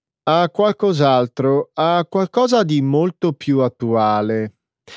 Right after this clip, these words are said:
Subito dopo l'annuncio, eh, Piers Morgan, il conduttore di un programma televisivo dedicato all'attualità,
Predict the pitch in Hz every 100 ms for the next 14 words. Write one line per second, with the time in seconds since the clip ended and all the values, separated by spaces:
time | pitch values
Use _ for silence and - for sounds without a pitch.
0 | - - - - 196 214 202 143 120 120
1 | 143 143 113 110 113 110 104 101 - -
2 | 113 120 123 123 123 120 117 113 - 170
3 | 160 - 127 123 110 95 101 123 117 -
4 | 113 107 110 - 143 139 123 104 110 107
5 | 101 101 123 120 104 104 110 139 143 123
6 | 110 110 101 107 143 156 117 98 98 101
7 | - 135 123 110 107 104 123 120 120 120
8 | 110 113